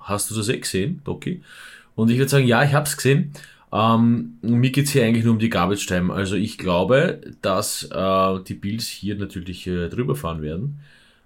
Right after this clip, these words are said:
Ähm, aber hinten raus dann, äh, werden die Dolphins auch ein paar Punkte machen, wenn's die Bills nicht mehr so ernst ma-, ernst nehmen. Und da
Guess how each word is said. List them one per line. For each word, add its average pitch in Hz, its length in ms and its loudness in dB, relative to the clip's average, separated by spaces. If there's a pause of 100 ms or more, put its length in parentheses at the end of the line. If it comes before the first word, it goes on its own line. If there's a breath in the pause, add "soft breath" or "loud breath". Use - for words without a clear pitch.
(120)
Ähm, 90 680 0 (380)
aber 110 680 0
hinten 123 380 -4
raus 117 440 2
dann, 160 580 2
äh, 107 300 -2
werden 104 240 0
die 147 80 -6
Dolphins 139 340 -2
auch 147 80 2
ein 165 120 -2
paar 143 120 -2
Punkte 117 320 -4
machen, 120 400 -2
wenn's 117 240 -2
die 127 100 -6
Bills 123 260 -4
nicht - 180 -8
mehr - 80 0
so 135 100 0
ernst 127 320 -2
ma-, 143 220 -2
ernst 117 360 -6
nehmen. 110 540 -2
Und - 340 -8
da 127 360 -2